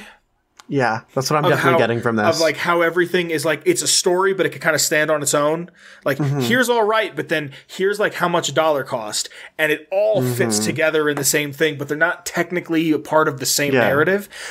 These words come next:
Speaker 2: But this would be more in the sense of, like, so Rick Ross, like, the rapper Rick Ross, not Freeway Ricky Ross, would introduce the album and kind of be, like, your liaison through the whole thing. So he would explain to you, like,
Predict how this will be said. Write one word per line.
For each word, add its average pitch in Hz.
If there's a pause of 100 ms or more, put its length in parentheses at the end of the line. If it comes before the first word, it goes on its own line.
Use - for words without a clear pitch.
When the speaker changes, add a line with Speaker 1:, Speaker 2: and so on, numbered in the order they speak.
Speaker 2:
But 160
this 208
would 226
be 226
more 175
in 156
the 147
sense 147
of, 135
like, 123 (360)
so -
Rick 180
Ross, 156
like, 143
the 156
rapper 151
Rick 135
Ross, 123
not 151
Freeway 151
Ricky 139
Ross, 120 (380)
would 135 (320)
introduce 170
the 151
album 123
and 135
kind 160
of 147
be, 160
like, 139
your 139 (140)
liaison 151
through 135
the 127
whole 127
thing. 107 (300)
So -
he 139
would 170
explain 175
to 151
you, 131
like, 120